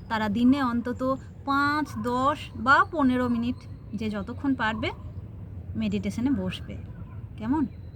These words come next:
নিজেদের একাগ্রতা বাড়ার, বাড়ানোর জন্য, নিজেদের মনকে সুন্দর করার জন্য, মনকে ভালো রাখার জন্য।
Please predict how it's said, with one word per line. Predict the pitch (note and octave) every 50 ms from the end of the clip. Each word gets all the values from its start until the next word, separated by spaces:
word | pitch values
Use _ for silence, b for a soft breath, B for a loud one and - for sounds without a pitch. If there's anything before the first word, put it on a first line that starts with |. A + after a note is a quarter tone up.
| - - - - - -
নিজেদের | A3+ A3 G#3 G#3+ G#3 A#3 C#4
একাগ্রতা | - F#3 E3 - G3+ G#3 G3+ F#3+ G#3+ A3 - B3+
বাড়ার, | A#3+ A3 A3+ A#3 B3 B3+ A#3 G#3+
বাড়ানোর | - - G#3 A#3+ A3+ A#3 B3 C4 C#4+ D4
জন্য, | C4 D4+ D#4+ E4 F4+ G#4 A#4+ A#4 B B B B B A#3
নিজেদের | B3 C4+ C4 D#4+ D#4+ F4+ F4+ D4+
মনকে | B3+ A#3 A3+ A#3+ B3+ D4 E4 F#4 G4 G4+ F#4+ F#4+ D#4+
সুন্দর | - - A3 G#3 G#3 G3+ G#3 G3
করার | - - G3 F#3 F#3 G3+
জন্য, | - - A3 A#3+ C4 E4+
মনকে | G4+ F4+ B3+ F#3+ - G3+ G#3+ A3+ B3 C4 C4+ F4+
ভালো | D4 G#3+ - - - G#3 A3 B3 C4+ C#4+ C#4 A#3+
রাখার | A3 G3+ - - - G#3
জন্য। | F#3+ - - - - -